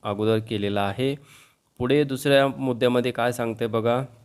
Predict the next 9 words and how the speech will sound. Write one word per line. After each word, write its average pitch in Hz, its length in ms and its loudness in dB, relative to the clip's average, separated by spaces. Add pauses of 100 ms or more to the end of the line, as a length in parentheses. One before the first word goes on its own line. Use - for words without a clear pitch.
(1040)
शासनाच्या 143 920 2
विकसित 139 520 -4 (100)
महाराष्ट्रबाबतच्या 135 1080 0 (2250)
दीडशे 135 520 2
दिवसांच्या 139 680 2
कार्यक्रमामध्ये 123 1000 2
सेवाविषयक 131 960 0
प्रशासकीय 120 840 -2
सुधारणा 120 640 -2